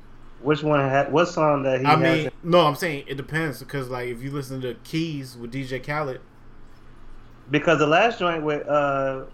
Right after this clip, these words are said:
Speaker 1: the recent joint with, um, Nip,
Speaker 2: Nipsey?
Speaker 1: that
Speaker 2: Yeah.
Speaker 1: was Hit Boy, right?
Speaker 2: Oh, that was Hit Boy.
Speaker 1: That
Speaker 2: That
Speaker 1: was
Speaker 2: might have
Speaker 1: Hit
Speaker 2: been
Speaker 1: Boy.
Speaker 2: Hit Boy, yeah.
Speaker 1: And that sounds amazing.
Speaker 2: Yeah.
Speaker 1: And Hit Boy's on fire. He does. He's not getting enough respect either for his last year at all.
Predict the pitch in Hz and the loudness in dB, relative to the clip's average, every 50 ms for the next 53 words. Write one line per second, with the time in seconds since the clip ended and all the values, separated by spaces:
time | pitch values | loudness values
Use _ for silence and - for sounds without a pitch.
0 | - - - - - 127 123 127 127 165 214 - - 180 156 147 156 151 147 139 | -18 -20 -20 -14 -12 -10 -10 -2 0 0 0 0 -2 -2 -2 0 0 0 0 2
1 | 135 139 131 - - 131 131 131 131 127 127 123 123 120 123 123 131 180 196 196 | 2 0 0 0 0 0 0 2 0 0 0 -2 -2 -4 -4 0 4 6 6 6
2 | 160 156 151 - - 165 165 - - - 156 175 190 165 139 - - 143 - - | 6 2 -2 -6 -8 -8 -8 -10 -4 2 4 4 4 4 2 0 -2 -8 -14 -6
3 | - 180 214 233 - 147 139 127 120 120 123 135 165 190 - - - - - - | 0 4 4 4 4 4 0 0 0 0 0 -2 -2 -4 -6 -12 -18 -20 -20 -20
4 | - - - 117 117 113 113 117 110 104 104 104 104 117 131 131 - 127 113 80 | -20 -18 -16 -14 -12 -10 -10 -10 -10 -10 -12 -12 -10 -10 -10 -10 -10 -12 -12 -12
5 | 80 101 101 98 92 - - - - - - 113 117 120 143 156 135 160 175 202 | -14 -16 -16 -16 -16 -18 -20 -20 -20 -16 -8 -4 -4 -2 -2 -2 -2 -2 -2 -2
6 | 175 147 135 135 113 107 104 110 113 113 110 117 127 135 - - - - - - | -4 -4 -4 -4 -4 -6 -6 -8 -12 -12 -10 -10 -10 -10 -10 -12 -16 -20 -20 -20
7 | - - - - - - - - - - - - 123 113 117 147 175 - - 139 | -20 -20 -20 -20 -20 -20 -20 -18 -18 -18 -16 -14 -10 -4 -2 -2 0 0 0 0
8 | 135 123 123 120 131 165 196 170 120 117 - - 123 123 117 - - - - - | 0 0 0 0 2 2 2 0 -2 -6 -8 -8 -10 -10 -10 -12 -16 -20 -20 -18
9 | - 123 123 117 156 190 196 185 170 156 143 131 127 123 123 - - 147 143 165 | -10 -6 0 4 4 4 6 6 6 4 4 4 2 0 0 2 2 4 6 6
10 | 185 175 147 135 165 185 202 180 - 151 190 262 - 208 175 151 147 156 147 143 | 6 6 4 4 2 0 0 -2 -2 -4 -4 0 2 2 2 2 2 0 -2 2
11 | 147 147 139 135 139 135 - - 143 135 135 151 170 165 151 135 135 135 127 147 | 2 2 2 0 -2 -8 -4 -2 -2 -2 0 -2 -2 -2 -2 -2 -2 0 0 0
12 | 147 135 120 120 117 113 120 113 113 110 - - 143 147 147 113 101 - | 0 0 0 0 0 -2 -4 -6 -6 -6 -2 2 4 6 6 6 4 0